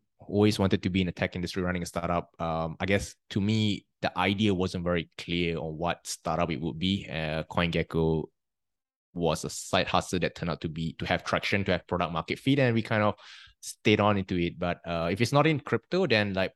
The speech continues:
probably a, a tech startup. But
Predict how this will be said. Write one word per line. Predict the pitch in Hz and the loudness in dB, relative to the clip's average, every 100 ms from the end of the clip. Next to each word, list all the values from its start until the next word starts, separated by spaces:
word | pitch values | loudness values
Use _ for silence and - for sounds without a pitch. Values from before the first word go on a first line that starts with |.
| - | -8
probably | - 92 95 95 | -4 -2 -2 -4
a, | 87 82 82 82 82 - _ - - _ | -4 -6 -6 -4 -6 -10 _ -20 -20 _
a | 90 | -4
tech | - 92 | -2 -2
startup. | - 82 78 - _ 87 | 0 0 0 -2 _ 0
But | 90 | 0